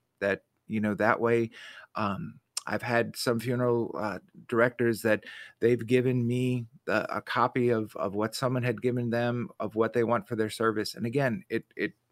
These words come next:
it makes my, part of my vocation, especially in this time, a,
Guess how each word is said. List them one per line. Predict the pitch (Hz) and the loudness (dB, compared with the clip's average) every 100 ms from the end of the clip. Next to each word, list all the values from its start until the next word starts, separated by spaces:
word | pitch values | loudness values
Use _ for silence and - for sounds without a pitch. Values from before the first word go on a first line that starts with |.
| _ - - - | _ -20 -20 -6
it | 123 | -2
makes | 127 151 - | 0 0 2
my, | 127 151 160 - _ | 4 4 2 -4 _
part | - 135 147 | 2 4 4
of | |
my | 135 135 | 4 4
vocation, | 143 143 156 143 - 151 | 4 2 2 0 0 0
especially | 123 - 127 - 131 131 117 - | -2 0 0 0 -2 -2 -4 -6
in | 120 117 | -6 -4
this | - 123 - | -2 -2 -2
time, | - 123 139 135 - - | -2 0 0 -4 -8 -6
a, | 87 | -6